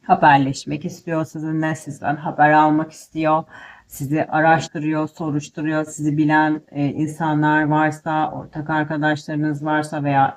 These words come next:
sosyal medya gibi platformlardan sizi takip etme, gözlemleme, ne yapıyorsunuz, ne ediyorsunuz, ne durumdasınız, hani bilgi alma şansı varsa bu şekilde de evet bunları da yapıyor bu insan. Yani sizi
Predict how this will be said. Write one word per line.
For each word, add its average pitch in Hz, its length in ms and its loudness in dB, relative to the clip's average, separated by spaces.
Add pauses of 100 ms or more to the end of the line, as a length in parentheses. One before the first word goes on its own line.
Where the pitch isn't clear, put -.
sosyal 156 400 -6
medya 151 360 -2
gibi 147 260 -4
platformlardan 147 1080 0 (300)
sizi 151 280 -6
takip 151 480 -2
etme, 151 300 -4
gözlemleme, 151 1040 0 (240)
ne 160 80 -4
yapıyorsunuz, 156 680 0
ne 156 200 2
ediyorsunuz, 151 500 -2
ne 147 160 0
durumdasınız, 147 720 -2
hani 143 200 0
bilgi 143 280 2
alma 143 260 4
şansı 151 480 -4
varsa 143 380 -2
bu 156 80 -10
şekilde 156 540 -6
de 190 180 2
evet 135 340 -4
bunları 131 380 0
da 147 120 6 (160)
yapıyor 143 640 0
bu 147 100 0
insan. 127 280 -4
Yani 135 340 0
sizi 143 420 -4